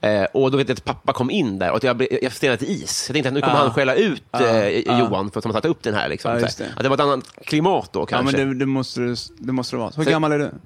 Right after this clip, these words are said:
Speaker 1: N-, född nittio.
Speaker 2: Ja.
Speaker 1: Men, men pappa sa ju ingenting. Han var, han kanske hade lite bollkänsla så. Men, eh,
Speaker 2: Jo, precis. Det där är också s-, intressant. Hur s-, hur, hur han kände, liksom.
Speaker 1: Mm.
Speaker 2: Hur ställer man sig till den där situationen?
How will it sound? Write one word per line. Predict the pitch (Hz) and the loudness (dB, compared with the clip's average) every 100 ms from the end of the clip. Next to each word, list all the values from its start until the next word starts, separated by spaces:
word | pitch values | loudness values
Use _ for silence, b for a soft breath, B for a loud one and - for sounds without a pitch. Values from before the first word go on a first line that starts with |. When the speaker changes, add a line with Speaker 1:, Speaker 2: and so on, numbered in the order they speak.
| 156 160 | -2 0
Speaker 1:
N-, | 147 | 2
född | 143 | 2
nittio. | - - - - _ | 0 -4 -10 -10 _
Speaker 2:
Ja. | 127 123 127 131 | -2 0 0 -2
Speaker 1:
Men, | 131 143 | 0 2
men | 143 139 | 4 2
pappa | - - | 4 4
sa | 160 | 4
ju | 135 | 4
ingenting. | 87 - 110 | 2 -2 -2
Han | 120 | 0
var, | 113 | 0
han | 120 117 | 0 0
kanske | 113 | 0
hade | 110 | 0
lite | 107 110 | 0 0
bollkänsla | 110 113 107 76 73 | -2 -2 -2 -4 -6
så. | - - B B _ | -6 -10 B B _
Men, | 123 110 107 | -2 0 2
eh, | 107 104 | 2 4
Speaker 2:
Jo, | 196 220 226 | 6 6 4
precis. | 208 226 151 | 2 2 0
Det | 180 | 0
där | 185 139 | 2 2
är | |
också | 202 - 175 | 2 0 -4
s-, | - - | -4 -8
intressant. | 127 117 160 156 165 - 165 139 135 _ - - - _ 82 90 - - _ _ _ _ _ _ _ _ _ _ - | -6 -2 -2 -2 -4 -2 0 0 -4 _ -16 -16 -18 _ -20 -20 -20 -20 _ _ _ _ _ _ _ _ _ _ -2
Hur | 175 | 0
s-, | 170 - | 0 -2
hur, | 165 170 160 156 113 151 | 0 2 2 0 -4 0
hur | 165 151 | 2 2
han | 180 123 131 | 2 0 0
kände, | 180 269 233 - | 0 0 0 0
liksom. | 107 135 117 | 0 0 0
Speaker 1:
Mm. | - - - - - _ _ _ 160 185 | -4 -10 -18 -20 -20 _ _ _ 0 2
Speaker 2:
Hur | |
ställer | 175 - 180 160 | 2 2 4 4
man | 160 156 | 2 0
sig | 165 | 0
till | 156 165 | -2 0
den | 165 156 | 0 2
där | 156 117 | 2 2
situationen? | 113 127 143 - 208 123 117 113 | 0 -4 -4 0 0 0 0 -4